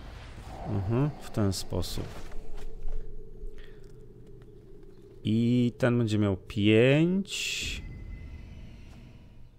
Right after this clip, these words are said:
Yy... No dobra, może go wywalić. <laughs> To mi nie robi. Bez sensu. Musi mieć coś, żeby ich zablokować.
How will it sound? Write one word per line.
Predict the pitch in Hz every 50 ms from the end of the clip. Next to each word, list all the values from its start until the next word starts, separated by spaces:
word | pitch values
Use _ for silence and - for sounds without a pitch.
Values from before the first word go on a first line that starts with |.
| - - - - - - - -
Yy... | - 98 98 101 104 101 104 104 104 101 104 107 - - - - - - - - - - - - - - - - - - - - - - - - - - - - - - - - - - - - - - - - - - - - - - - - - - - - - - - - - - - - - - - - - - - - - - - - - - - - - - - - - - - - - - - - - - - - - - - - - - -
No | 113 120 135
dobra, | 135 131 120 101
może | 104 107 101 117
go | 104 113 113
wywalić. | 110 117 110 110 107 98 92 87 - - - - - - -
<laughs> | - - - - - -
To | 135
mi | - 110 110
nie | 107 107
robi. | 107 104 98 92 90 90 87 - - - - - - - - - - - - - - - - - - - - - - - -
Bez | 123 123 -
sensu. | - - 175 - - - - 101 95
Musi | 104 98 113 139 - - 311
mieć | 269 - -
coś, | - - 220 220 220
żeby | 208 214 208 220 220 202
ich | 170
zablokować. | 170 170 156 160 165 160 - 127 104 95 95 92 - - - -